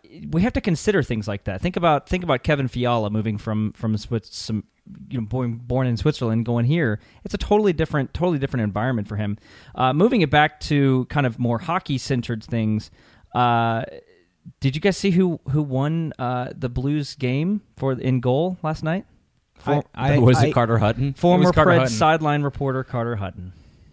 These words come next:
Speaker 2: Yes, he, uh, yeah, he, he got his first win of the season.
Speaker 1: There you go.
Speaker 3: Yeah, I watched him, uh, play the Capitals in a preseason game, and he
Speaker 1: <laughs>
Speaker 3: actually did pretty well. Did pretty good.
Speaker 1: So, uh,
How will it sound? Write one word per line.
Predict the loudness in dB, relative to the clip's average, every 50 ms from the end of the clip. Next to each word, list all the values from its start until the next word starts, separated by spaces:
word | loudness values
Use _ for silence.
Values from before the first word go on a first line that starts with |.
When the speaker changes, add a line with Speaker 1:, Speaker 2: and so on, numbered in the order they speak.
| -12 -6
Speaker 2:
Yes, | -2 0 0 0 0 -2 -4 -2
he, | -2 0 0 0
uh, | 0 0 -2 -2
yeah, | -2 -4 -4 -4 -6 -6
he, | -6 -8 -8 -8
he | -6 -4
got | -4 -4 -4
his | -6 -6
first | -6 -6 -6 -6 -6
win | -8 -8
of | -6
the | -8
season. | -6 -6 -6 -6 -4 -6 -6 -6 -8 -10
Speaker 1:
There | -8 -6 -6 -6
you | -6
go. | -2 0 0
Speaker 3:
Yeah, | 2 2 2
I | 2
watched | 2 2 2 2 0 2
him, | 2 2 4 4 2 2
uh, | 2 2 2 2 0 0 -2 -2 -6 _ _ -6
play | -2 0 0 0
the | 0 -2
Capitals | -2 -2 -2 -2 -2 -2 -4 -8 -8 -8 -8
in | -8
a |
preseason | -6 -4 -4 -4 -4 -6 -8 -8 -6 -6
game, | -4 -4 -2 -2 -2 -2
and | -4 -4 -6 -8 -12 _ _ _ _ _ _ -18 -14 -10
he | -8 -8
Speaker 1:
<laughs> |
Speaker 3:
actually | -8 -6 -6 -6
did | -6 -6 -6
pretty | -6 -4 -2
well. | 2 2 2 2 0 -2 -4 -6 _ _ _ _ _ -16
Did | -14 -12
pretty | -10 -6 -2
good. | 0 0 0 -2 -4 _ -18
Speaker 1:
So, | -4 2 6 6 6 6
uh, | 6 6 6 6 6 6